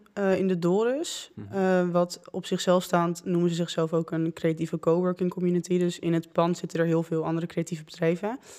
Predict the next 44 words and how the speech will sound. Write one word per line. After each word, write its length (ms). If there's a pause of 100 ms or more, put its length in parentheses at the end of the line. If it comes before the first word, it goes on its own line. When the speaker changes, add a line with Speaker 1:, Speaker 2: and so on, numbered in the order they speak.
(300)
Speaker 1:
En 200
daarin 360
kan 180
je 120
ook 320 (460)
ruimtes 480
huren. 380
Dus 120
stel 140
dat 120
ik 60
bijvoorbeeld 300
een 120
belangrijke 400
call 280
heb 120
met 120
een 80
opdrachtgever 680
of 180
inderdaad, 380
ik 80
moet 140
heel 120
erg 160
in 60
mijn 120
focus, 440 (460)
dan 340
kan 220
ik 220
daarop 340
inboeken 440
en 200
dan 260
kan 180
ik 100
mezelf 300
ook 380 (380)
voor 280
een 100
x 120
aantal 260
uur 280